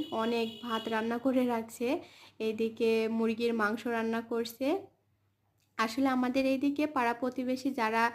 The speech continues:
আমার বোনের মুখে ক্ষীর দিতে আসবে তাদেরকেও খাওয়ানো হবে, তার জন্য আয়োজনটা একটু বড় আর কি। এখানে কালাইয়ের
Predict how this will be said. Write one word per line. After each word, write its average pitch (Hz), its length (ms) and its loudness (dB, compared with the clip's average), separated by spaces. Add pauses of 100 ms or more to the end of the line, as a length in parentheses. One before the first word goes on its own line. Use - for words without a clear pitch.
(340)
আমার 226 300 2
বোনের 233 300 0
মুখে 247 300 0
ক্ষীর 269 320 0
দিতে 269 220 -2
আসবে 220 340 -2 (120)
তাদেরকেও 226 560 0
খাওয়ানো 269 400 2
হবে, 240 320 -2 (120)
তার 226 220 0
জন্য 226 200 0
আয়োজনটা 226 500 -2
একটু 277 260 -6 (120)
বড় 220 320 0
আর 190 180 -2
কি। 262 140 -4 (460)
এখানে 233 460 -2 (640)
কালাইয়ের 226 480 0